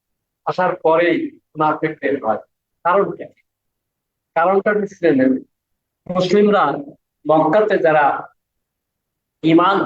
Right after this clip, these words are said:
নিত, তাদের নির্যাতনের মধ্যে পড়তে হতো, তাদের কষ্টের মধ্যে পড়তে হতো। অতএব সেখানে মুনাফিক হওয়ার কোনো দরকার নেই, কাফের হলেই যথেষ্ট।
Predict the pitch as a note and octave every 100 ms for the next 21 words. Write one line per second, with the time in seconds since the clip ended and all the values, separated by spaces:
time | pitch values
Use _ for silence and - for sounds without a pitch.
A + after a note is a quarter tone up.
0 | B2 B2 C3 - D3+ - - - _ _
1 | _ D3+ D3+ G3 F#3 F#3 E3 E3 E3 G3
2 | G3 F#3 E3+ D#3+ - - D#3+ D3+ C3+ B2+
3 | - _ _ _ _ _ _ _ _ D#3+
4 | F#3 F#3 G#3+ G#3+ - G#3+ G3 E3 D#3+ -
5 | C4+ - - _ _ _ _ _ _ _
6 | _ D#3+ F3 G3 D#3+ - - _ _ _
7 | _ - F#3+ E3+ F#3 F#3+ F#3+ F#3 F#3 F#3
8 | F3+ E3 D#3 D#3 C#3+ C3 D#3 D3+ F3 E3
9 | E3+ E3+ - - -